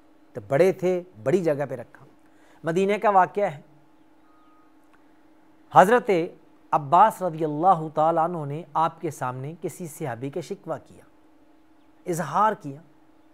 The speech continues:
कि जी ये मेरा एहतराम नहीं करता। तो रसूलुल्लाह सल्लल्लाहु अलैहि वसल्लम ने अपने इस चचा की बात को इग्नोर नहीं किया, बल्कि उसे सीरियस लिया। आपने फ़ौरन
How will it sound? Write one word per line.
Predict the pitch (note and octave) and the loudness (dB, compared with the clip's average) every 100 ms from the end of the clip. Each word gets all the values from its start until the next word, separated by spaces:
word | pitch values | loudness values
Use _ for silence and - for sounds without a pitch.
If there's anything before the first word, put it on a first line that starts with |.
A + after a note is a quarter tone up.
| _ - - | _ -20 -18
कि | |
जी | E3+ F#3+ | -14 -4
ये | G3+ | -2
मेरा | F3+ F3 | 2 2
एहतराम | E3+ D3+ D3 D3 | 2 0 -4 -4
नहीं | D#3+ E3+ | -6 -12
करता। | C3+ - - _ - _ _ _ _ _ _ _ _ - _ _ _ _ | -16 -20 -20 _ -20 _ _ _ _ _ _ _ _ -20 _ _ _ _
तो | B2 | -16
रसूलुल्लाह | B2 C#3+ D3 E3 | -14 -14 -8 -6
सल्लल्लाहु | |
अलैहि | F3 | -8
वसल्लम | D#3 - F3+ | -10 -12 -8
ने | F3 F3 | -6 -6
अपने | D#3 - E3 F3+ | -8 -8 -8 -8
इस | E3 | -8
चचा | D#3 C#3 E3 | -10 -6 -8
की | E3 F#3 C3 | -6 -8 -4
बात | B2+ C#3 D3 | 0 0 0
को | F3+ | -4
इग्नोर | D3 C3 C3+ | -4 -4 -6
नहीं | C#3 F3 | -6 -10
किया, | D3 C3 | -12 -12
बल्कि | A#2+ C#3 F3+ | -10 -6 -6
उसे | E3 - A3+ B3 - - - - | -6 -2 -2 -2 -12 -20 -20 -14
सीरियस | - D#4 E4 C#4 | 0 2 2 0
लिया। | G3+ D#3 B2 - - _ _ _ _ _ | -2 0 0 -2 -20 _ _ _ _ _
आपने | D#3 G3+ A3 B3 C4 | 2 4 4 2 0
फ़ौरन | B3 G3 A3+ C4 B3 | 2 4 4 4 -4